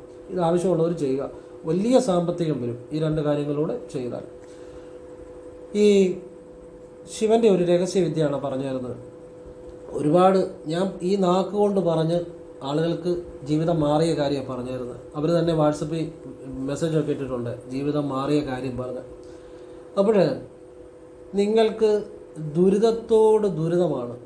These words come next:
നിങ്ങൾക്ക് കടം കയറി, നിങ്ങൾ നിലംപരിശായി, ആരും സഹായിക്കാനില്ല, എല്ലാ വഴികളും അടഞ്ഞു, വീട്ടിൽ പ്രശ്നം, നാട്ടിൽ പ്രശ്നം, നാട്ടിൽ നിൽക്കാൻ വയ്യ, അതുപോലെ ഒരു സാഹചര്യത്തിലേക്കാണ് പോകുന്നത്. ചില സാഹചര്യങ്ങൾ അങ്ങനെ ഉണ്ടാകാം ചിലർക്ക്.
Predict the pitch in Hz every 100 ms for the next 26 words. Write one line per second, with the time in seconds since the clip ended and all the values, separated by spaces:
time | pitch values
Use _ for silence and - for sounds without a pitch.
0 | - - - 147 165 180 185 - 160 156
1 | 180 190 180 180 180 180 214 202 - -
2 | - - 139 143 170 165 151 151 180 180
3 | 185 180 - 151 131 120 - - - -
4 | - 135 165 185 190 190 185 175 165 147
5 | 160 165 165 156 135 123 117 - - -
6 | 165 175 190 196 196 185 160 160 170 175
7 | 156 139 143 139 127 110 - - - -
8 | - 123 156 160 170 175 165 165 160 151
9 | 151 151 170 165 156 160 151 143 135 143
10 | 156 160 151 - 180 175 160 147 147 143
11 | 139 185 208 202 180 160 175 185 180 175
12 | 175 165 147 147 139 - 147 147 156 175
13 | 175 190 190 190 196 202 196 185 190 175
14 | 170 175 160 143 143 139 147